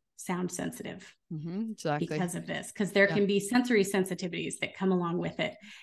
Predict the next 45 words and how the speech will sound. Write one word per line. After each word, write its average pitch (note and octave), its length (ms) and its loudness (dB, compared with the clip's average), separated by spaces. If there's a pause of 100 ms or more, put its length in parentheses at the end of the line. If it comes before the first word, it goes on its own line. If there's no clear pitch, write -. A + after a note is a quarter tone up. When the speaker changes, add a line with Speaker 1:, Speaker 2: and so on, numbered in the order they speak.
(180)
Speaker 1:
And, G#3 400 8
you A3 80 6
know, G#3+ 100 6
something A#3 480 4
as G3+ 220 2
simple A3 360 4
as, G3+ 220 4
"Do G3+ 100 -4
you G3+ 100 2
wanna G3 180 2
try G3+ 280 2
a G3+ 260 2
pair G3 320 0
of F3+ 120 -4
noise-reducing G3 840 0
earplugs?" F3+ 720 -4
Or, F#3+ 260 2
you F#3+ 200 4
know, G3 100 0
even A#3+ 260 8
just B3 220 0
that G#3 160 4
recognition G#3 640 0
of, G3+ 220 -4
"Oh, G3+ 100 -2
this G3 200 -2
kid's G3+ 260 -2
being G3+ 260 2
loud F#3 260 4
and F3+ 100 0
taking F#3 320 -2
up F3+ 100 -6
all F3+ 100 -2
my F3+ 140 -2
brain F3 260 -2
space," F3 380 -8
can G#3 180 0
be F#3+ 60 4
Speaker 2:
Yeah. G3 80 4
Speaker 1:
so G3+ 280 2
empowering A3 520 4
because F#3+ 340 -2
you're F#3+ 100 2
not G3+ 220 2
like, F#3+ 320 4